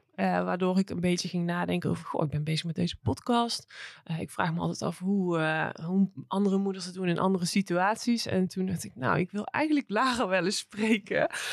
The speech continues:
om te weten, eh, hoe doe je dat met vier kinderen thuis? Een man die eigenlijk op dat moment niks kan. Eh, wie is toch die vrouw, eh, waar, eh, Michiel het altijd over heeft?" Dus La-, ja, Lara, zou je jezelf even kort voor willen stellen?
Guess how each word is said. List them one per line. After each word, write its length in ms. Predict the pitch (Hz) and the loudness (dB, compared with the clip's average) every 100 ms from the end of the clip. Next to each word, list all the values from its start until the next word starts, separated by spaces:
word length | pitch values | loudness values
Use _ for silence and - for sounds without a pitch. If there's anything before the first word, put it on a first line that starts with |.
| - - | -10 0
om 200 | 240 247 | 2 2
te 140 | 220 | 0
weten, 720 | 202 220 247 233 202 185 - | 2 2 2 0 0 2 0
eh, 280 | 185 175 170 | 0 0 0
hoe 160 | 175 254 | 0 2
doe 120 | 233 | 2
je 120 | 240 | 2
dat 320 | 190 180 185 180 | 0 -2 -2 0
met 520 | 175 175 - - - | 0 0 -8 -18 -6
vier 220 | - 202 - | 4 4 4
kinderen 320 | 202 180 175 | 2 2 2
thuis? 520 | 175 160 160 165 - | 2 2 2 -2 -4
Een 200 | 160 165 | 0 2
man 240 | 175 175 | 2 0
die 120 | 175 - | -2 -2
eigenlijk 500 | 82 180 165 160 - | -2 0 0 -2 -6
op 120 | 165 | -6
dat 120 | 170 | -6
moment 360 | 170 165 165 165 | -4 -2 0 0
niks 260 | 165 - | 0 -2
kan. 360 | - 202 214 254 - - - _ | 0 2 2 -2 -10 -14 -16 _
Eh, 260 | 165 165 165 | 0 0 -2
wie 220 | 165 220 | 0 2
is 180 | - 254 | 2 0
toch 160 | 220 220 | -2 2
die 180 | 214 190 | 4 4
vrouw, 460 | 190 185 170 175 | 2 2 4 2
eh, 140 | 165 165 | 0 0
waar, 280 | 165 170 165 | 0 0 -2
eh, 240 | 156 156 | -2 0
Michiel 400 | 165 208 - 208 | 2 2 2 0
het 120 | 185 | 2
altijd 260 | - 175 165 | 0 -2 0
over 240 | 160 156 | 0 0
heeft?" 680 | 143 143 208 - - - - | -2 0 -2 -2 -12 -12 -8
Dus 220 | - 190 196 | -2 -2 2
La-, 240 | 202 - | 0 2
ja, 180 | 190 160 | -2 -2
Lara, 380 | 190 214 196 175 | 0 0 0 0
zou 220 | 170 196 | 0 2
je 140 | 196 | 2
jezelf 400 | 185 170 180 170 | 0 0 -2 -2
even 200 | - 165 | -4 -6
kort 240 | - 165 - | -8 -10 -4
voor 220 | 196 214 | -2 -2
willen 160 | 233 233 | -4 -6
stellen? 460 | - 220 233 302 | -4 -4 0 -2